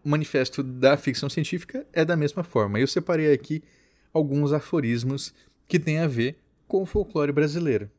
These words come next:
pra vocês verem, né? Não tem como fugir dessa cultura popular quando a gente vai buscar nossa identidade, mas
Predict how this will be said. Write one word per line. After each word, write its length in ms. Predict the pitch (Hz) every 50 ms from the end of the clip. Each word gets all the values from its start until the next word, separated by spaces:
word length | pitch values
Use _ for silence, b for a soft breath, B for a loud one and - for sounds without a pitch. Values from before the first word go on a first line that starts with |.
| _ _
pra 100 | - 117
vocês 340 | 120 117 - 147 127 110
verem, 280 | 101 110 107 104 101 98
né? 160 | 110 117 120 _ _ _ -
Não 220 | - 147 165 170 160
tem 300 | _ - 175 175 185 180
como 200 | - 180 160 151
fugir 440 | - - - 127 107 95 - 190
dessa 260 | 180 147 113 - 120 -
cultura 340 | - 117 104 - 113 107
popular 420 | 101 110 104 - - 113 113 117 117
quando 160 | - 123 120
a 40 | 113
gente 160 | 113 107 -
vai 100 | 123 113
buscar 380 | 110 113 110 - - - 160 156
nossa 180 | 139 127 -
identidade, 640 | 135 113 113 107 - - 113 110 101 104 95 107 B B B
mas 520 | 123 123 131 131 131 131 131 131 - -